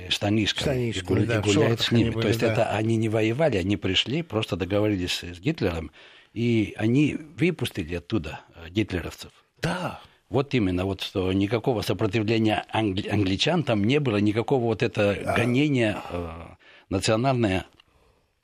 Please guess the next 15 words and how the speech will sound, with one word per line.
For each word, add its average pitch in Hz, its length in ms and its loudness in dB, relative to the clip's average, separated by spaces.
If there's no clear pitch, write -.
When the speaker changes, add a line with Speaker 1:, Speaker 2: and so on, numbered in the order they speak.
Speaker 1:
освободительное 113 640 0
движение 104 500 2
Греции 104 560 -2
освободило, 104 640 0
вот 101 180 0
и 104 40 0
у 95 120 2
нас 107 260 0
двенадцатое 92 680 -4
октября, 107 680 -2
это 95 460 -4
славный 95 440 -2
день, 127 300 -2
день 107 200 0
сво-, 104 260 -4